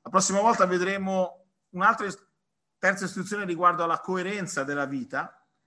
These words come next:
e alla fine vedremo il ruolo in particolare. Allora, guardiamo alla prima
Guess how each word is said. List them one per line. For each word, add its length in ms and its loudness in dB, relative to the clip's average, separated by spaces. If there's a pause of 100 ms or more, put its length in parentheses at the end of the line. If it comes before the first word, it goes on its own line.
(280)
e 140 -2
alla 240 4
fine 320 -4
vedremo 480 -6
il 120 -4
ruolo 440 0
in 100 -6
particolare. 800 -10 (1120)
Allora, 220 4
guardiamo 500 2
alla 560 0
prima 580 -4